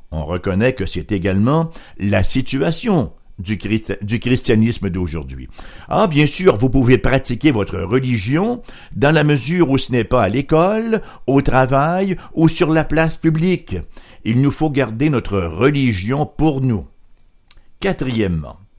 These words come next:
le monde semblait vraiment avoir triomphé de Dieu, alors que Nebuchadnezzar et son petit-fils Belchazzar,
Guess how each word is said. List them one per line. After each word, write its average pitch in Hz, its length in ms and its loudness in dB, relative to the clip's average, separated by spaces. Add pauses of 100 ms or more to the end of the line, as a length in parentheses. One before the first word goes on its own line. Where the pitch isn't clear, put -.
(460)
le 135 220 2
monde 220 520 0 (220)
semblait 135 520 2
vraiment 123 640 -2
avoir 95 400 0
triomphé 101 540 0
de 80 120 -4
Dieu, 60 340 -12 (320)
alors 98 380 0
que 101 260 -2
Nebuchadnezzar 107 1400 -2 (100)
et 82 320 -6
son 73 180 -10
petit-fils 87 600 -8
Belchazzar, 101 1200 -2